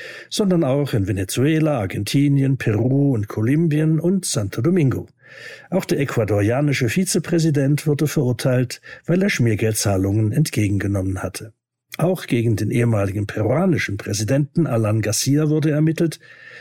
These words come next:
Er entzog sich seiner Verhaftung zwanzig neunzehn durch Selbstmord. Kuba ist ein weiteres typisches Beispiel für die Korruptionskrake Odebrecht.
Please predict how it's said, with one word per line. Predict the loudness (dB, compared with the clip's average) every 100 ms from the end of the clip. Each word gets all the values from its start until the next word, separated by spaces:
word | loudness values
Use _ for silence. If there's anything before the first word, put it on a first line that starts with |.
| -2
Er | 0
entzog | 0 0 0 0
sich | -2
seiner | 0 0 0
Verhaftung | 0 0 -2 -2 0 0 -2 -14 -18 -12
zwanzig | -4 0 0 0 0
neunzehn | 0 2 0 0 0 -2 -6 _ _ _
durch | -4 -2
Selbstmord. | 0 -2 -4 -6 -8 -8 -18 _ _ _ _ _ _ _ _ _ -2
Kuba | 0 2 0 0
ist | -2 -2
ein | 2
weiteres | 2 0 -2 -2 -2
typisches | -4 -2 -2 -2 -4
Beispiel | -4 -4 -2 0 0
für | 0
die | -2 0
Korruptionskrake | 0 -2 -4 -2 0 0 -2 -2 -2 0 0
Odebrecht. | 0 0 -2 -12 -14 -16 -20 -20